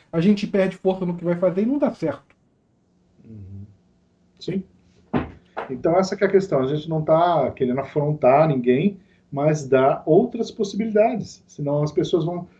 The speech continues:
Speaker 2: ficar literalmente acreditando naquilo como s-, sendo s-, pura verdade. A gente não tá tirando a divindade de ninguém.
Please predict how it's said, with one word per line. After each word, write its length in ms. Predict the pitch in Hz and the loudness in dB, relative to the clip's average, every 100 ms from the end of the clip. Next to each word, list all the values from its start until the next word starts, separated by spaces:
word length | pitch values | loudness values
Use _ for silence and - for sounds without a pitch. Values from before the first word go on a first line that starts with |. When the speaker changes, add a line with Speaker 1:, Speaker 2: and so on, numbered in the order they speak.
| _ | _
Speaker 2:
ficar 300 | - 170 175 | -6 0 2
literalmente 720 | 156 190 - 208 185 165 180 190 | 2 2 4 4 4 2 -4 -4
acreditando 560 | 160 147 147 160 151 | -4 -6 -4 -4 -2
naquilo 480 | 151 151 - 190 202 | -2 -4 -2 -2 0
como 240 | 208 185 | -2 -2
s-, 340 | 170 - - - | -4 -6 -12 -14
sendo 520 | - - 190 196 139 - | -10 2 4 4 2 -4
s-, 240 | - - - | -18 -12 0
pura 200 | 220 196 | 4 6
verdade. 520 | 196 147 139 123 131 | 6 4 0 2 0
A 20 | |
gente 240 | 135 156 | 0 -6
não 80 | 160 | -8
tá 120 | - | -8
tirando 280 | - 165 156 | -6 -2 -2
a 40 | 151 | -2
divindade 540 | 135 135 131 151 156 170 | -4 -4 0 0 0 -6
de 60 | |
ninguém. 360 | 185 180 117 113 | -4 -2 -2 -6